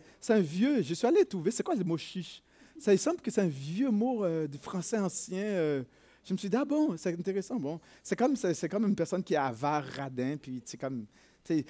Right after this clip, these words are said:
la personne chiche, là, c'est une personne qui veut accumuler, puis il veut pas, il veut pas, comme, il redonne rien, là, c'est comme, il prend tout sur lui, là, c'est comme, il est avare, il est radin, là, tu sais, tu sais, comme, c'est, bon, c'est plus le français, hein,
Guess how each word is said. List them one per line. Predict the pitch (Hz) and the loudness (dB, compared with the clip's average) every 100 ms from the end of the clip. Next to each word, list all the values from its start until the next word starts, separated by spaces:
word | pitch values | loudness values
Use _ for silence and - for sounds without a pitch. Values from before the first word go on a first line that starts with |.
| - | -2
la | 151 | 2
personne | 160 190 240 | 2 2 0
chiche, | - 262 - | 0 -4 -2
là, | 190 | -4
c'est | - | -4
une | 139 | -8
personne | 151 196 | -6 -4
qui | 180 | -4
veut | 135 | -2
accumuler, | 151 156 135 139 175 | -4 -4 -4 -2 -2
puis | 139 | -4
il | 123 | -6
veut | 127 | -6
pas, | - 180 | -6 -8
il | 120 | -6
veut | 120 127 - | -6 -8 -10
pas, | 170 120 - | -14 -16 -18
comme, | - 110 92 - _ _ - - - | -12 -12 -12 -18 _ _ -20 -20 -12
il | 147 151 | -6 -2
redonne | 175 156 143 | 2 2 2
rien, | 127 131 | -2 -4
là, | 131 117 | -4 -8
c'est | - | -8
comme, | 120 120 | -6 -6
il | 117 | -8
prend | - 131 | -10 -12
tout | - | -10
sur | 175 - | -14 -10
lui, | 113 104 117 | -8 -6 -8
là, | 120 117 | -8 -10
c'est | - | -8
comme, | 113 | -6
il | 120 | -4
est | 127 | -4
avare, | 117 101 120 131 | -4 -4 -4 -4
il | |
est | 123 | -4
radin, | 107 131 127 117 123 | -6 -10 -8 -6 -6
là, | 113 | -10
tu | - | -12
sais, | 135 | -12
tu | 143 - - - | -12 -16 -20 -20
sais, | - 156 104 - _ _ _ _ - | -14 -12 -12 -20 _ _ _ _ -10
comme, | 123 113 110 - | -8 -8 -10 -18
c'est, | - - - - - | -20 -20 -20 -20 -18
bon, | - | -18
c'est | - 131 | -14 -14
plus | - 170 131 | -12 -14 -12
le | 117 | -12
français, | 127 110 - 131 | -12 -14 -8 -8
hein, | 113 107 | -8 -12